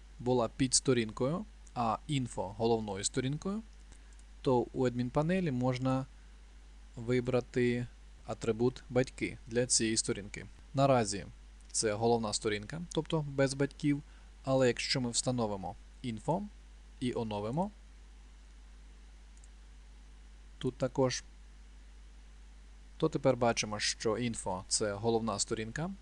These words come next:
а нова сторінка є під сторінкою. Повернімо назад,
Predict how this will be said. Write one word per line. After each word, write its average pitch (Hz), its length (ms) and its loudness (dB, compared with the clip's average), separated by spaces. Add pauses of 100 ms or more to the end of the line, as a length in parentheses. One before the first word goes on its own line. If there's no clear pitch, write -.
(120)
а 110 220 0 (100)
нова 113 300 2
сторінка 151 440 0
є 123 260 -2 (280)
під 127 180 0
сторінкою. - 580 -2 (2750)
Повернімо 107 520 -2
назад, 101 340 -4